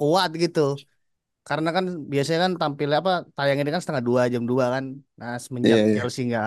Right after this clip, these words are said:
Speaker 1: pernah main Liga Champion, nah,
Speaker 2: Mm-mm.
Speaker 1: pas sekalinya begadang masuk angin gitu.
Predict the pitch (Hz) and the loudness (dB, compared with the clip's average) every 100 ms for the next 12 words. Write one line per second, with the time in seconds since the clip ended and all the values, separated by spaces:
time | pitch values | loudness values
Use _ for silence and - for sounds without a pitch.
0 | 113 - - 131 120 131 131 127 127 131 | -4 -8 -12 -8 -6 -6 -6 -4 -2 -2
1 | 131 165 143 147 175 240 - _ _ _ | 0 0 0 2 2 0 -6 _ _ _
2 | _ _ - 139 170 160 117 170 151 - | _ _ -2 2 4 4 4 2 0 -2
3 | - 143 135 135 139 131 123 - _ _ | 0 2 2 2 0 0 -2 -8 _ _
4 | _ 151 143 143 151 220 165 147 165 240 | _ -6 0 2 4 2 2 0 0 0
5 | 240 214 202 170 - 131 135 147 | 2 0 -2 -6 -12 -8 -8 -6